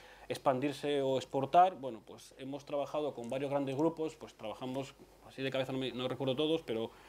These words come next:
pues con Endesa, creo, con Iberdrola, con Repsol, con La Caixa, con alguna gran empresa más, para, digamos,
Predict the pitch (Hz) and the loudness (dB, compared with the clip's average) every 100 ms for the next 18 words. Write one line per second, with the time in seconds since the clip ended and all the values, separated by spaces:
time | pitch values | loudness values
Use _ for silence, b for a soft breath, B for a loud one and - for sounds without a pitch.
0 | B B B B B - 120 - 120 113 | B B B B B -6 -4 0 0 2
1 | 127 156 - 151 151 143 147 156 156 147 | 2 2 0 0 0 -2 -2 -2 0 0
2 | 123 117 120 139 151 151 143 123 117 113 | 0 0 0 2 4 4 2 0 -4 -6
3 | 113 - 156 151 156 156 156 156 143 110 | -8 -2 2 4 4 2 0 -2 -4 -4
4 | 113 139 156 - 156 127 113 127 135 135 | -2 2 2 2 -2 -2 -4 -2 -2 -4
5 | 127 117 135 139 143 170 - B B B | -4 -6 -6 -2 -2 -2 -4 B B B
6 | - 160 175 160 160 165 175 175 - | 6 6 6 2 -2 -4 -6 -6 -8